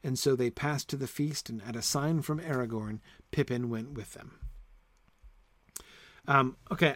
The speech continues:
I re-, so it's the, the initial recognition of Pippin, uh, is the thing that he keeps pushing back, right? This first impulse is to have it be right there when they first meet Strider again, right? When they're, when they, when they meet Aragorn as king,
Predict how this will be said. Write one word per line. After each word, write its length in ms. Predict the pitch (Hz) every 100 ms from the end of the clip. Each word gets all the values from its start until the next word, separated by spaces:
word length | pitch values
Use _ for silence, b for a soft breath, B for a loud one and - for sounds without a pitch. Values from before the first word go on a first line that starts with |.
| -
I 100 | 175
re-, 300 | 170 185 -
so 220 | - 180
it's 220 | 160 -
the, 280 | - 170 180
the 240 | 190 160 170
initial 340 | 185 180 196
recognition 680 | 170 156 147 139 143 - 135
of 160 | 123 -
Pippin, 440 | 170 160 98 110 - b b b -
uh, 260 | 139 127 -
is 220 | 165 127
the 100 | 143
thing 280 | - 147 135
that 160 | 135
he 140 | 127 165
keeps 300 | - 185 -
pushing 400 | 180 160 165 156
back, 300 | 160 127 -
right? 220 | 139 135
This 180 | 151 -
first 380 | - 196 175 185
impulse 540 | 180 160 170 160 - B B B
is 140 | 156 -
to 80 | 160
have 280 | 160 170
it 160 | 170 165
be 360 | 151 151 147 - B B B B B 214
right 280 | 180 175
there 160 | 170 165
when 160 | 160 165
they 80 |
first 440 | 156 180 165 - - _ -
meet 320 | 170 156 -
Strider 440 | - 165 156 143
again, 400 | 127 113 120 131
right? 220 | 135 135 -
When 200 | 160 135
they're, 120 | 127
when 200 | 131 131
they, 60 | 131
when 160 | 131
they 120 | 127
meet 180 | 127 147
Aragorn 540 | 151 147 147 143 139 135
as 140 | 127
king, 520 | - 160 139 135 131